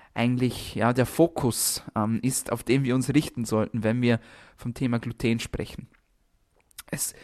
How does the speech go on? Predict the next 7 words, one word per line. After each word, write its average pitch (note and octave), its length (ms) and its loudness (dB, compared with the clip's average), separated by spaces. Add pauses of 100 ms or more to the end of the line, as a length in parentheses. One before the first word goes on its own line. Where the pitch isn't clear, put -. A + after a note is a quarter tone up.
(220)
gibt - 180 -2
noch A2+ 160 0
weitere G2 300 2
Zerstörer, G#2+ 400 -2
zum - 140 -6
Beispiel - 360 -8
Prolamine. A#2+ 880 0